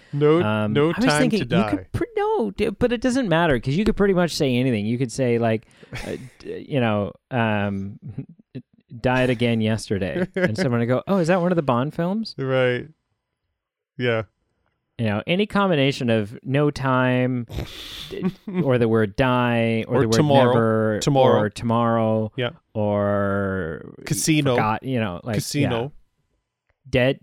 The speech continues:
Speaker 2: Dead and Forgotten. Oh, oh, it,
Speaker 1: <laughs>
Speaker 2: it's,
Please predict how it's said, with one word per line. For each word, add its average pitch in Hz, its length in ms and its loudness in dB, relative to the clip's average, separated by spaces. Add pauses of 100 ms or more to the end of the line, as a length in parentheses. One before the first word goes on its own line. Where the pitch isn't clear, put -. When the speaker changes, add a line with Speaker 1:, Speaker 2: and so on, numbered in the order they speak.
Speaker 2:
Dead 135 240 2
and 127 140 0
Forgotten. 107 680 -2
Oh, 160 300 -2
oh, 151 220 -2
it, 127 240 -6
Speaker 1:
<laughs> - 40 -16
Speaker 2:
it's, 196 760 -6